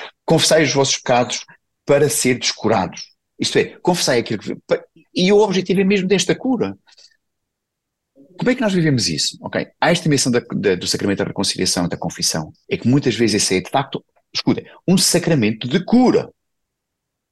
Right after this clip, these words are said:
Ok, é, é o sacramento da reconciliação, o sacramento da unção dos ventos faz parte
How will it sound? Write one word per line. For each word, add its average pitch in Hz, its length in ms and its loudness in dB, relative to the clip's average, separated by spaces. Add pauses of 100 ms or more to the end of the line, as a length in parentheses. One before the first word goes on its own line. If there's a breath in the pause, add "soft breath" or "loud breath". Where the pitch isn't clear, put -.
(440)
Ok, - 220 -8 (180)
é, 208 300 2 (260)
é - 120 -4
o 131 100 2
sacramento 160 340 2
da 143 60 4
reconciliação, 107 540 -2
o 80 40 -6
sacramento 151 320 -2
da 165 40 0
unção 143 180 -2
dos 123 80 -6
ventos 123 240 -2 (260 loud breath)
faz 160 180 2
parte 101 320 -2